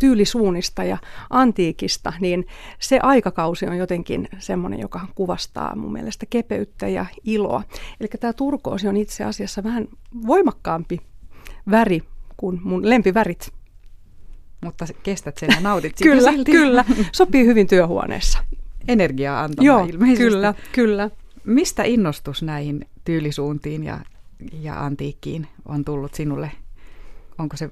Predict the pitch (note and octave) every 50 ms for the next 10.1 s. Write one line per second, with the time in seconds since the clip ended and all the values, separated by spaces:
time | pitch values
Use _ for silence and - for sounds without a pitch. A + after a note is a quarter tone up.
0 | - - D#3 D#3 D3+ D3 D3+ D3 C#3+ - D#3+ D#3+ D#3 D3 D3 D#3 D3+ - - -
1 | - - - - - - - - - - - - - - - - B3 B3 A#3+ D4+
2 | D4+ D#4+ - F#4+ - - - C4+ B3+ B3+ D4 E4 D#4+ A#3 G3 F#3+ F3 E3+ D#3+ D3+
3 | - - - - _ - G#3+ A3+ A3+ - F#3+ - - F#3 F3+ G3 F3+ F3+ - -
4 | F#3+ G3 G#3 G3+ G#3+ G3+ F3 E3+ - G#3 G3+ G3 - - - F3+ - - - -
5 | - - - - - - - - - - - - - - - G3 F3+ F3 - -
6 | G3 - G3 F#3+ F3+ - F3+ - - - - - - - A#3+ A3+ G3+ F#3 - -
7 | - - - - - - A3+ G#3+ G3+ F#3+ - - G3 F3+ F3 F3 E3+ E3 E3 E3
8 | - - G3+ F3+ E3+ E3+ - - A3+ G#3+ - A3 F3+ F3+ F3 E3+ F3 F3 - -
9 | - E3+ E3 E3 - - - - - - - - - - - - - - G3 F#3
10 | F3